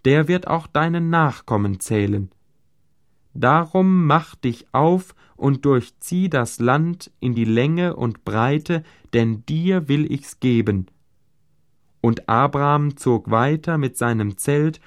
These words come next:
und kam und wohnte im Hain Mamre, der bei Hebron ist, und baute dort dem Herrn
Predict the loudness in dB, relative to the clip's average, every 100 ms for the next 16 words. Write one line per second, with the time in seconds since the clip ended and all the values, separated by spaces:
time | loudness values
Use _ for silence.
0 | -14 -4 -4 -4 -2 0 2 0 -2 -2
1 | -4 -4 -2 0 2 0 -4 -4 -4 -2
2 | -2 0 0 0 2 2 0 0 -2 -4
3 | _ _ _ -4 0 0 0 0 -2 0
4 | -2 -2 -4 -8 -12 _ _ _ -4 -4
5 | -2 0 2 2 0 -4 0 0 0 -4
6 | -4 -4 -4 -4 -2 0 0 -2